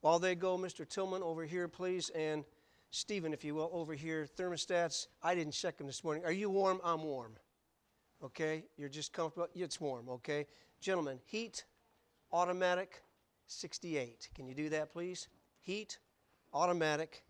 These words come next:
sixty-eight. We will be fine in five minutes. Take your Bibles, please, and turn to Ephesians.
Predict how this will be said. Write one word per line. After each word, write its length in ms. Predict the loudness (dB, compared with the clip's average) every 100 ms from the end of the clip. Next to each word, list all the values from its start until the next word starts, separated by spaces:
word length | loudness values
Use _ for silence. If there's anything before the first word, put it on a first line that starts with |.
| _
sixty-eight. 680 | -4 -2 -2 0 4 4 4 -4 _ _
We 100 | -4
will 160 | 0 0
be 140 | -2
fine 400 | -2 2 4 4
in 100 | 0
five 320 | -2 -2 -2 -6
minutes. 480 | -14 -10 -8 -8 -10 _ -4
Take 140 | -2
your 60 | 8
Bibles, 300 | 10 10 4
please, 300 | 4 4 4
and 100 | -2
turn 360 | 0 2 2
to 260 | 2 0 0 -6 _ _ _ _ _ -10
Ephesians. 880 | -10 -2 0 0 -2 -8 -8 -8